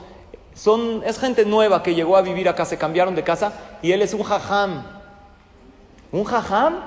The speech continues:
¿De qué sirve la gorra y la barbacoa si tú no respetas el sueño de los demás.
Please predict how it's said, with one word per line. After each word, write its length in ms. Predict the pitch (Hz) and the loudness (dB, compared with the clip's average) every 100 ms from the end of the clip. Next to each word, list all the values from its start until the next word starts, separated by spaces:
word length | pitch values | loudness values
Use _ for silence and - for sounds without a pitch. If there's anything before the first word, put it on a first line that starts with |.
| - - - - - - 139 | -14 -18 -20 -20 -20 -18 2
¿De 200 | 185 - | 2 6
qué 180 | 262 233 | 4 4
sirve 440 | 262 269 262 254 | 0 0 4 4
la 180 | 202 190 | 6 4
gorra 560 | 190 240 254 254 240 226 | 4 4 4 4 0 0
y 80 | |
la 220 | 196 170 170 | 0 -2 -2
barbacoa 1000 | 170 175 170 165 - 214 190 170 208 - - - - - 285 - - | -2 -2 -2 -4 -2 0 0 -2 -6 -14 -18 -20 -20 -20 -18 -16 -8
si 140 | 175 | -6
tú 140 | 202 220 | -2 -2
no 120 | 226 | 0
respetas 640 | 208 208 220 214 214 - | -2 -2 0 0 0 -2
el 120 | 156 | -6
sueño 320 | - 220 208 | 0 0 0
de 80 | 165 | -4
los 140 | 139 127 | -6 -8
demás. 240 | 123 | -12